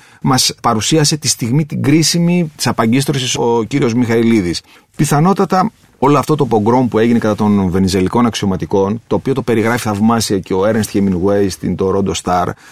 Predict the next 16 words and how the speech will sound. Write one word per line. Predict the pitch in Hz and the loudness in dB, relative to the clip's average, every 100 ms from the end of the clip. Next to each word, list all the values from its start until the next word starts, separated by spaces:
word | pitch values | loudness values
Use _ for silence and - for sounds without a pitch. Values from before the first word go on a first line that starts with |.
| - | -12
ας | - 104 | -4 0
μην | 123 | 2
το | 98 | 2
διαβάσουμε | 98 95 101 92 92 | 0 0 0 -2 -2
τώρα | 98 98 | -2 -2
το | |
απόσπασμα, | 82 107 113 113 | -2 -2 0 0
το | 113 | 0
οποίο | 104 | 2
είναι | 123 | 2
όμως | 123 - | 0 0
εξαιρετικά | 95 - 98 90 - 113 | -4 -2 -2 -4 -4 -2
αποκαλυπτικό, | 104 78 - 73 71 - 85 92 - - - - | -2 -2 -6 -6 -8 -6 -2 -2 -4 -14 -20 -8
έπαιξε | - 143 185 - 175 | -2 -2 -2 -2 0
μεγάλο | 131 120 156 143 | 2 0 2 2
ρόλο | 104 104 98 90 104 | 4 2 2 0 -4